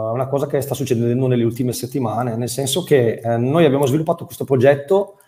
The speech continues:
per offrirlo ai, a-, ai brand, quindi i nostri, il nostro target erano i brand.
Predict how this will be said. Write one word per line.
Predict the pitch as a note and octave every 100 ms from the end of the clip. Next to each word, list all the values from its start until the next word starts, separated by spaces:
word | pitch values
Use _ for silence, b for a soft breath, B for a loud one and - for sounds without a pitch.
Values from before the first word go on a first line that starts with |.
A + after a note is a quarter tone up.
| b _ _
per | B2 B2+
offrirlo | C3 C3 C#3 D3 E3 F3 F3
ai, | C3+ B2+ B2+ C#3 C#3+ C#3+ C#3+ C#3+ - _ - _ _ _ -
a-, | A2+ A2 G#2+ G#2+ G#2+ G#2+ A2 A#2 _ _ - - _
ai | - C3
brand, | B2+ D3 D3 A2 G#2+ F#2+ - _ _ _
quindi | - A#2+
i | A#2+
nostri, | C#3 - - D3 A#2+ -
il | -
nostro | C3 E3 -
target | B2+ C#3+ D3 C3
erano | B2
i | A2
brand. | G#2+ G#2 G#2